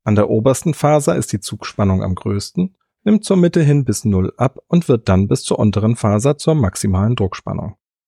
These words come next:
Deshalb kein Zug, Druck umformen. Biegespannung, Biegebeanspruchung und Biegeumformung. Punkt. Zurück zur din fünfundachtzig sechsundachtzig.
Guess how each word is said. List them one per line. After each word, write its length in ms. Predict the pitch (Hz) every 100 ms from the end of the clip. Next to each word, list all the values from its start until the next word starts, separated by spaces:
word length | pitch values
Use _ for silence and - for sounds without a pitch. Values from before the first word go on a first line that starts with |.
| _ _ _ _ _ _ -
Deshalb 480 | 95 123 165 - _ _ _ _ -
kein 260 | 117 101
Zug, 400 | - 151 147 _
Druck 200 | 107 104
umformen. 500 | 107 95 95 90 - - _ _ _ _ _ _ _ _
Biegespannung, 800 | 180 190 180 - 147 147 156 160 _ _
Biegebeanspruchung 920 | 110 107 104 113 117 - 113 120 120 - _ -
und 260 | 170 -
Biegeumformung. 880 | 113 104 123 - 107 - 98 92 98 _ _ _ _
Punkt. 340 | 113 - - _ _ _ _ _ _ _ _ _ _
Zurück 340 | - 156 226 -
zur 160 | 147
din 240 | 127 139 143
fünfundachtzig 640 | - 123 127 117 - 123
sechsundachtzig. 800 | 104 98 - 113 - - - _